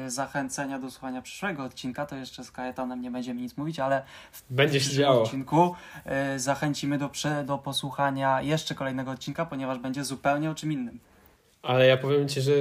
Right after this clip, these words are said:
Speaker 2: powiem wam, drodzy słuchacze, że już się jaram na ten odcinek,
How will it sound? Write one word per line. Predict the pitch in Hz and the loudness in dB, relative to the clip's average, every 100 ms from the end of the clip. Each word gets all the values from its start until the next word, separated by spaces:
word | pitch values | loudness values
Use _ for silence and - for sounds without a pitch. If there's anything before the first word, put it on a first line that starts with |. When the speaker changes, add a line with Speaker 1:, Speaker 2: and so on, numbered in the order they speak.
| 135 | 4
Speaker 2:
powiem | 135 135 131 | 2 2 4
wam, | 131 139 123 123 - | 6 4 2 -4 -4
drodzy | 123 123 120 | 2 2 2
słuchacze, | 131 123 123 127 139 135 | 2 2 2 -2 -4 -6
że | 120 127 | 0 0
już | 127 | 2
się | 139 | 4
jaram | 135 120 117 | 4 4 2
na | 113 | 0
ten | 117 | 0
odcinek, | 113 - 120 135 | 0 0 0 -2